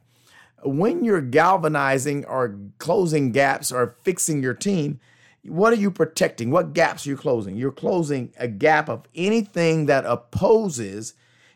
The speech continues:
your success. Uh, there are no neutral places in gaps. Either it's for you or it's against you. Everything must be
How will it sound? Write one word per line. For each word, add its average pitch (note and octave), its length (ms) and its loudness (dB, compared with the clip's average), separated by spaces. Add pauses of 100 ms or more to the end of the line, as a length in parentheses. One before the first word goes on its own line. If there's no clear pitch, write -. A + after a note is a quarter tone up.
your D#3+ 240 6
success. - 760 -4 (480)
Uh, C3 200 0
there D#3+ 280 4
are D3 220 4
no E3+ 680 2
neutral E3 760 0
places D#3 840 0
in D#3+ 300 0
gaps. D#3+ 360 -2
Either F#3 300 0
it's D#3 240 0 (220)
for A3+ 360 6
you G3 220 2
or E3 240 4
it's E3+ 300 -4
against D3+ 520 -2
you. F2+ 240 -12
Everything F#3 760 0
must E3+ 360 0
be D3 240 0